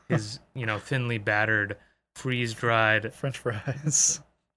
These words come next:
Speaker 2: French fries and haddock or whatever the fuck.
Speaker 1: <laughs>
Speaker 2: It's just
Speaker 1: Pollock.
Speaker 2: like, like, isn't,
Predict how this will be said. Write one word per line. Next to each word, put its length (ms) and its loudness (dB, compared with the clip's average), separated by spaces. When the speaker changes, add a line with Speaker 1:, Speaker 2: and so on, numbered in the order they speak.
Speaker 2:
French 280 -4
fries 340 0
and 340 -6
haddock 480 4
or 80 -4
whatever 300 -2
the 80 -10
fuck. 420 2
Speaker 1:
<laughs> 160 2
Speaker 2:
It's 140 8
just 220 4
Speaker 1:
Pollock. 240 6
Speaker 2:
like, 80 -18
like, 200 6
isn't, 400 -2